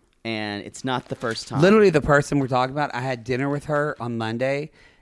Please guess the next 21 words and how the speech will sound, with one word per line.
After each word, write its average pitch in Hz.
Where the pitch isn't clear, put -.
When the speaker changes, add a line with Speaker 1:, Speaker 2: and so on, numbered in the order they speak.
Speaker 2:
I 143
said, 165
"What 190
are 220
you 220
doing?" 139
And 120
she -
said, 127
"Oh, 180
I'm 151
moving 147
to 135
Oregon 135
next -
week." -
And 131
I 131
went, 131
Speaker 1:
<laughs> -
Speaker 2:
"Oh, -